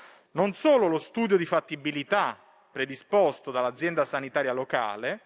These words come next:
ma anche relazioni annuali sullo stato di avanzamento dei lavori, nonché l'aggiornamento del cronoprogramma dei lavori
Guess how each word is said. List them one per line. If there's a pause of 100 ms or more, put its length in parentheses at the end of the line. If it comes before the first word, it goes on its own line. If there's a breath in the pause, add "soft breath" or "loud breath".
(300 soft breath)
ma
anche
relazioni
annuali
sullo
stato
di
avanzamento
dei
lavori, (340 loud breath)
nonché
l'aggiornamento
del
cronoprogramma
dei
lavori